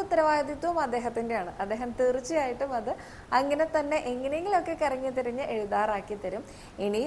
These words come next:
ഒരു കാര്യം പറയാനുള്ളത്, നല്ലോണം മടി തോന്നുകയാണെങ്കിൽ പോലും ഒരു നാമമെങ്കിലും എഴുതിയിട്ട് കിടന്നുറങ്ങാൻ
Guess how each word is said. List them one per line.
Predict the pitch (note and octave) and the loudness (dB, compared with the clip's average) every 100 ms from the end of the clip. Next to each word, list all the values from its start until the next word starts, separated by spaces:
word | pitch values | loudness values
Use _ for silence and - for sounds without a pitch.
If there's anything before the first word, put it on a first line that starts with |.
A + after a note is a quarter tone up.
| - G3+ | 2 4
ഒരു | A#3 | 6
കാര്യം | B3+ A#3+ B3 B3 | 8 6 6 4
പറയാനുള്ളത്, | G#3+ G#3 G#3 F#3+ F3+ A#3 G3 | 2 0 0 0 -2 -4 -4
നല്ലോണം | F#3+ F#3+ G#3 G#3+ | -4 -2 -2 -2
മടി | G3+ A3 | 0 -2
തോന്നുകയാണെങ്കിൽ | G#3+ A3 G#3+ G3 G3+ G#3 | -2 -2 -4 -4 -8 -6
പോലും | G3 G3+ G#3+ G3 | -6 -6 -6 -2
ഒരു | A3 C#4+ D#4 | -2 0 -2
നാമമെങ്കിലും | A3+ F#3+ F#3 F3+ F#3 G#3 G#3+ F3+ | -4 -4 -8 -8 -6 -6 -4 -4
എഴുതിയിട്ട് | F3 E3+ F#3+ F3 C4+ | -4 -4 -4 -4 -4
കിടന്നുറങ്ങാൻ | A3 F3 F#3 F3+ F3 | -2 -2 -4 -6 -6